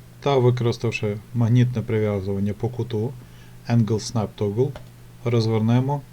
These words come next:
і спозиціонуємо вірно. Якщо ми бачимо, що ми помилились з пропорціями, нам варто замінити верхнє значення на нижнє. Тобто вийде у нас чотириста сорок вісім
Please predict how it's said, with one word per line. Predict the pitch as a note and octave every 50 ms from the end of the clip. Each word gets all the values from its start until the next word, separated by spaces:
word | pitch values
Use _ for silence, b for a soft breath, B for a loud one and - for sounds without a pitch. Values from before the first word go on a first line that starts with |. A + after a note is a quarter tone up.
| - - - -
і | D3+ D3
спозиціонуємо | B2+ - - - A2+ G#2 G#2 G#2+ G2+ - - A2+ A2 A2+ A#2 A#2 G#2+ G2+
вірно. | F#2+ G2 F#2+ F#2+ G2+ G#2 A#2+ - - - - -
Якщо | A#2+ A2+ - - C#3+
ми | D#3 E3
бачимо, | C#3+ C#3 C3 B2+ B2+ C3+ C3+ A#2+
що | B2 - A#2
ми | A#2 A#2
помилились | - - A#2 A#2 A#2+ A#2+ B2 B2 B2 A#2+ A#2
з | -
пропорціями, | - C3 C3 B2 B2 G#2+ G2+ G2+ - - B2+ C#3+ D3 D#3+ E3 D#3 -
нам | B2+ C3+ D#3+
варто | D3+ D3 C#3+ C3 B2+ C3+ A#2
замінити | A#2 A2+ A#2+ A#2 A#2 A#2 A2+ - - G#2+ A2 A2 - -
верхнє | A#2+ A#2 A#2 A#2 - - - C3
значення | B2 C3 D3 D#3 D3 - - D#3 D#3 D#3+ D#3+ - - - - - - - - - - - - - - - - - - - - - - - - - - - - - - - - - - - - - - - - - - - - - - - - - - - - - - - - -
на | A#2+ C3
нижнє. | C3+ B2+ A2+ G#2 F#2 - G#2 - - - - - - - - - - - - - - - - - - - - - - -
Тобто | B2+ A#2+ - - A#2
вийде | A2+ B2 B2 A2+ A2+
у | G#2+
нас | G#2+ G#2+ G2+ - - -
чотириста | - - B2 B2 - A#2+ A2 G#2+ - - -
сорок | - - - G#2 G#2 G2 -
вісім | C#3+ D#3+ D#3 - - E3+